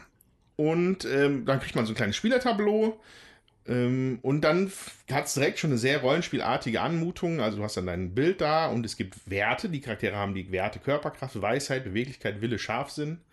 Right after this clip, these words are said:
Ähm, in bestimmten, äh, Qualitätsstufen, sag ich mal. Also der Gimli war jetzt dann weniger jetzt der geschickliche, bewegliche, das war dann mehr der kräftige, ne? So, aber was bedeuten diese Werte? Das ganze Ding, wie gesagt,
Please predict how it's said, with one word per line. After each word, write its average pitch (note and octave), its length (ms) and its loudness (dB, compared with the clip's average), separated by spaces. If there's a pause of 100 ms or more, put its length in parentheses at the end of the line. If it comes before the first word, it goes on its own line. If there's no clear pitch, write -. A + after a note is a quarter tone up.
(580)
Ähm, G#2 320 2
in G2 140 -2
bestimmten, F#2 800 -4 (160)
äh, - 140 -14 (420)
Qualitätsstufen, G3 800 -2
sag D#3 140 0
ich D#3 100 -6
mal. D3 220 2
Also G2 160 0
der E2 220 -2 (180)
Gimli A2+ 400 -2
war G2+ 100 2
jetzt G2 160 -2
dann F2+ 240 -6 (200)
weniger A#2 360 0
jetzt G2+ 280 -2
der F2 100 -2
geschickliche, F3 640 -4
bewegliche, B2+ 580 -6
das G2 140 -8
war E2+ 100 -6
dann F#2 160 -8
mehr F2 100 -4
der - 120 -10
kräftige, D#3+ 480 -4
ne? F#3 160 0 (800)
So, G2+ 200 -4
aber C#3 220 4
was E3 160 2
bedeuten C#3+ 380 4
diese F2 200 -4
Werte? C#2+ 380 -4
Das G2+ 200 -6
ganze F3+ 320 0
Ding, A3+ 420 2 (920)
wie G#2+ 140 -4
gesagt, A2 440 -2